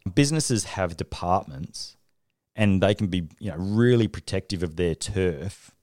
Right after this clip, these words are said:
of their silo. You want to break down those walls.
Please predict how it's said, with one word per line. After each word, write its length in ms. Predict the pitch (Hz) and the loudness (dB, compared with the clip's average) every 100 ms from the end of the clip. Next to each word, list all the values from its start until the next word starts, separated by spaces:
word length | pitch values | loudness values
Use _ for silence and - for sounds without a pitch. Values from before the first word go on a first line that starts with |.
| _ | _
of 80 | - | -6
their 160 | 87 78 | -4 -2
silo. 600 | - 87 85 87 73 73 | -2 0 2 2 -2 -6
You 160 | 90 85 | -6 -2
want 80 | |
to 240 | 87 - 90 | -4 -4 0
break 320 | 98 107 107 | 2 2 0
down 320 | 101 92 85 | -4 0 0
those 240 | 82 82 78 | 2 0 0
walls. 640 | 82 87 80 71 95 | 2 4 4 0 -10